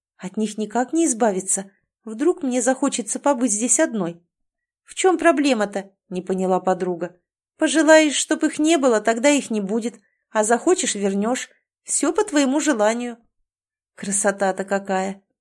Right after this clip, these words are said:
Вот он мир, в котором готовы сбыться все мои желания. Мне начинает тут нравиться. Затем Лана сотворила нам полотенце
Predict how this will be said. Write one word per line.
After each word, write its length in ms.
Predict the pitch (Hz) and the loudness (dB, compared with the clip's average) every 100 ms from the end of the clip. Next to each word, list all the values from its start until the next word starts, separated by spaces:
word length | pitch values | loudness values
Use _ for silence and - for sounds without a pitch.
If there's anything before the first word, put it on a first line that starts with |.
| - | -18
Вот 420 | 196 214 247 240 | -10 -4 -4 -4
он 220 | 202 208 | -6 -6
мир, 300 | 214 233 214 | -6 -8 -10
в 120 | - - | -8 -2
котором 440 | 214 240 247 226 | 0 2 0 0
готовы 380 | 220 220 240 226 | 0 0 0 0
сбыться 480 | 208 226 277 - 233 | -2 -2 -2 -2 -2
все 320 | - 285 302 | -2 -2 -2
мои 240 | 277 247 | -2 -4
желания. 800 | 214 233 220 208 202 196 196 196 _ _ _ - | -2 0 2 2 2 -2 -4 -8 _ _ _ -10
Мне 360 | 190 185 220 | -6 -4 -4
начинает 720 | 277 320 - 320 247 269 302 | -6 -6 -4 -2 -2 -2 -4
тут 180 | 330 330 | -4 -2
нравиться. 720 | 330 277 196 190 196 - 220 _ _ _ _ _ _ _ _ | 0 0 0 -2 -2 -4 -6 _ _ _ _ _ _ _ _
Затем 420 | 190 208 214 349 | -2 0 0 0
Лана 300 | 302 262 285 | 2 2 2
сотворила 580 | 262 226 208 214 254 247 | 2 0 2 0 2 0
нам 240 | 208 214 214 | 0 -2 -2
полотенце 760 | 202 185 190 311 302 - 185 | -2 -2 -2 -2 0 -2 -4